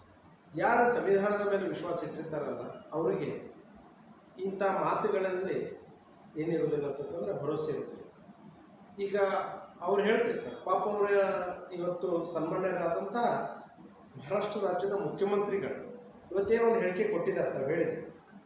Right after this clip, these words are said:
ಆ ಹೇಳಿಕೆ ಎಲ್ಲೋ ಒಂದ್ ಕಡೆ, ಆ, ತಿರುಕನ ಕನಸು ಅಂತ ಅನಿಸ್ತದೆ.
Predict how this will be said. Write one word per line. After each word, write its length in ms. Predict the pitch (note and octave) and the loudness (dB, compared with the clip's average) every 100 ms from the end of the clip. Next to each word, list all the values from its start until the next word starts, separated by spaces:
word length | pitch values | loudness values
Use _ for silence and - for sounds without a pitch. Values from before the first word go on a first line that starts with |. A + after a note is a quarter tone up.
| - - - | -20 -12 0
ಆ 100 | G#3 | 2
ಹೇಳಿಕೆ 800 | G3+ G3+ A3+ B3 C4 - - - - - - - - - - - - F3+ | 6 6 6 4 4 4 0 -6 -12 -20 -20 -20 -20 -20 -20 -20 -10 -2
ಎಲ್ಲೋ 260 | F#3 B3 | 4 8
ಒಂದ್ 280 | B3+ - - | 8 8 6
ಕಡೆ, 200 | B3 B3+ - - - - - - - - - - - - G3 | 4 4 4 2 -4 -12 -16 -18 -20 -18 -20 -20 -20 -12 -6
ಆ, 200 | F#3 F3+ | -4 -2
ತಿರುಕನ 400 | G3 A3 A3 A#3 | 0 2 4 2
ಕನಸು 680 | A3+ F#3+ F#3+ G3 - E3+ D#3 | 2 4 4 4 2 -2 -2
ಅಂತ 180 | D#3+ G#3 | -2 -2
ಅನಿಸ್ತದೆ. 480 | E3 - - - | -2 -4 -8 -12